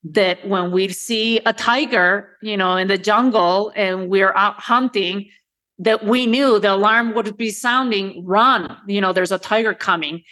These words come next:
Now, you know, it's different. It's in our imagination because it's like, "I really wanna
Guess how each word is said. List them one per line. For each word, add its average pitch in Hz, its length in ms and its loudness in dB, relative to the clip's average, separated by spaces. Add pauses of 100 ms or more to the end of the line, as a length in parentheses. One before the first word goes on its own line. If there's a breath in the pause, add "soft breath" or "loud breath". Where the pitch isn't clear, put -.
(220 soft breath)
Now, 220 480 2
you 208 180 -4
know, 190 280 -2 (280)
it's 202 320 -2
different. 220 520 -2 (100)
It's 196 220 -4
in 202 120 0
our 202 140 2
imagination 196 840 -2
because 190 280 -4
it's 196 160 -6
like, 196 220 -4
"I 220 180 2
really 247 520 0
wanna 247 640 -2